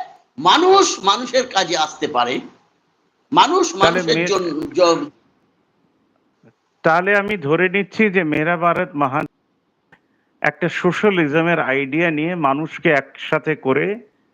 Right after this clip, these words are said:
Speaker 2: এই কাজগুলো সে করতে চাইবে। তারপরে তো ভোটে দাঁড়ানো সেগুলো সব পরের ব্যাপার, কিন্তু আপনি একটা
Speaker 1: পরের
Speaker 2: ক্লিয়ার
Speaker 1: ব্যাপার।
Speaker 2: মেসেজ দিচ্ছেন যে দিলু খানের সঙ্গে আমরা যোগাযোগ করে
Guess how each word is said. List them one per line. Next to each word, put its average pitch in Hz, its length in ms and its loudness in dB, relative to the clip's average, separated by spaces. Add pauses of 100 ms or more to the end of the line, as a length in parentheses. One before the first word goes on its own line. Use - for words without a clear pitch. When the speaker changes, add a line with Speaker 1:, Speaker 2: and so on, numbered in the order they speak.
(260)
Speaker 2:
এই 165 140 2
কাজগুলো 156 680 0
সে 170 200 -2
করতে 143 400 0
চাইবে। 180 480 -2
তারপরে 214 500 0
তো 208 300 0 (280)
ভোটে 147 240 2
দাঁড়ানো 147 400 0
সেগুলো 143 360 0
সব 143 160 0
পরের 135 420 0
ব্যাপার, 131 420 -2 (460)
কিন্তু 170 200 2
আপনি 175 260 0
একটা 196 180 0
Speaker 1:
পরের 165 160 0
Speaker 2:
ক্লিয়ার 180 280 4
Speaker 1:
ব্যাপার। 170 80 -4
Speaker 2:
মেসেজ 160 380 -2
দিচ্ছেন 190 500 0 (540)
যে 156 260 0
দিলু 160 360 2
খানের 180 360 -2
সঙ্গে 180 340 -4
আমরা 170 200 2
যোগাযোগ 147 480 2 (100)
করে 170 360 -2